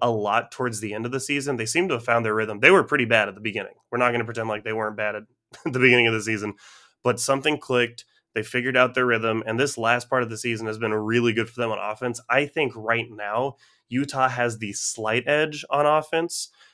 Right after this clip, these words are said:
Uh, they, they've scored a bunch of points recently. I think it's gonna be close, but I'm gonna go ahead and ride or die with my darling.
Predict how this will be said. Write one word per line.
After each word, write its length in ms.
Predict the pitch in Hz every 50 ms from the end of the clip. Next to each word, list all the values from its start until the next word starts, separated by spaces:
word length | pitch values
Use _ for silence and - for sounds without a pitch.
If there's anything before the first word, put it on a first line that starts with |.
| _ _ -
Uh, 240 | - 113 117 110 110
they, 160 | 110 120 127
they've 180 | - 127 123 113
scored 240 | - - 143 139 127
a 40 |
bunch 280 | 110 101 110 120 123 127
of 100 | 131 107
points 280 | - 131 131 123 127 127
recently. 480 | 127 131 123 - 135 127 127 123 123
I 180 | - - 117 117
think 240 | 113 156 156 147 170
it's 120 | - -
gonna 200 | - 170 160 156
be 160 | 139 143 131
close, 480 | 127 - - 135 135 139 165 175 - -
but 160 | 120 120 120
I'm 100 | 120 127
gonna 140 | 143 143 143
go 140 | 143 143 139
ahead 160 | 139 143 139
and 120 | 131 117 113
ride 180 | 113 117 123
or 60 | 127
die 180 | 123 127 127 127
with 100 | 127 127
my 140 | 135 131 127
darling. 540 | 123 120 113 117 113 117 117 117 117 117